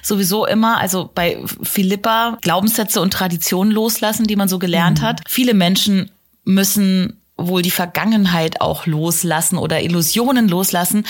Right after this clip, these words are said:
Speaker 1: um besser zu lieben. Aber warum halten wir so gerne daran fest, obwohl wir doch eigentlich wissen, dass vielleicht mit dem Loslassen auch der Kummer weggeht?
Speaker 2: Mhm. Ja,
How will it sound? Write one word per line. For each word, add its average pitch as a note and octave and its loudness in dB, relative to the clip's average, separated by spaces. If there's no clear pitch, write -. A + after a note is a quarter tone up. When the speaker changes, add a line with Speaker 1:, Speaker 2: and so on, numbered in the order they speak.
Speaker 1:
um G#3 4
besser G3 2
zu - -4
lieben. G3 -2
Aber F#3 -2
warum A3+ 0
halten B3 0
wir A3+ 2
so G#3 -2
gerne - 0
daran G#3+ -4
fest, - -4
obwohl A3 -4
wir A3+ -4
doch A#3+ -4
eigentlich B3 -4
wissen, C4 -2
dass - -2
vielleicht G#3+ 0
mit A3+ -2
dem G#3 2
Loslassen A3+ -2
auch - -2
der - -4
Kummer C#4+ -2
weggeht? D3+ -4
Speaker 2:
Mhm. E3+ 0
Ja, E3+ 0